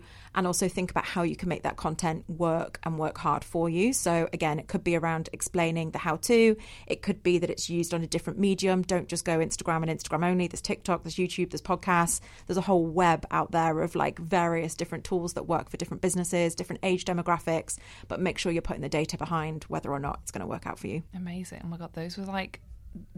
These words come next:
Speaker 2: nuggets of gold. Boom. Um, yeah, that's a really interesting point, especially about things like, well, when you're not an established business, it's definitely harder. So say, for example, you're talking about the headphones.
Speaker 1: Yep.
Speaker 2: My dad is obsessed with headphones.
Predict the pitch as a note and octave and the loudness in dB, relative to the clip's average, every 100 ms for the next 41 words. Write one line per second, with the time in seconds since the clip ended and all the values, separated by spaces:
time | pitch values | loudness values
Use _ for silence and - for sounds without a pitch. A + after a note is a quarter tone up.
0 | E3+ F3 F3 F3 E3+ D#3 - F3+ - D#3+ | -4 -2 0 -2 -2 -4 -6 -6 -2 -2
1 | D3 D#3 D#3 - - - - - - - | 0 -2 -4 -8 -12 -14 -14 -16 -18 -18
2 | - - - - E3 E3 D#3 D#3 - - | -18 -18 -14 -6 -4 -4 -6 -8 -12 -16
3 | - - - G3 F#3+ F3+ F#3 F3+ - - | -18 -16 4 6 8 6 0 -4 -8 -12
4 | - A#3 A#3+ A#3 C4 B3+ B3 G#3+ G3 - | 0 2 4 2 0 -2 0 -2 -2 -4
5 | F#3+ - F#3+ D#3 - - - - C#4+ G#4+ | -4 -2 -4 -4 -8 -12 -10 -6 -4 -2
6 | G#4+ G4 - D#4 C#4 - - A#3+ - - | -2 -2 -2 -6 -4 -4 0 2 4 0
7 | - D#4 F4+ G4+ F4+ A#3+ A#3 - B3+ G#3+ | -2 0 0 2 4 4 2 4 4 4
8 | D#3 - D3 - G#2+ D#3 F#3+ A3 G#3+ F3 | -2 -2 -6 -6 -6 -6 -2 -2 -2 -6
9 | E3 E3 D#3 - F#3 G#3 G3+ - F3+ D#3+ | 0 0 0 -2 -2 -2 -4 -4 -4 -2
10 | D#3+ D#3+ D#3+ - C#3+ D#3+ - - - E3 | -4 -4 -4 -4 -4 -6 -6 -6 -6 -8
11 | - G3 G3 - G3+ F#3 F3 E3+ D#3+ D3 | -4 0 0 0 -10 -4 0 0 0 -2
12 | - D3+ D#3 D3+ - - D3+ - D#3 - | -4 -8 -6 -4 -2 -2 -2 -6 -8 -8
13 | D3 - D3 F#3 G3+ - | -8 -4 -2 -2 -4 -2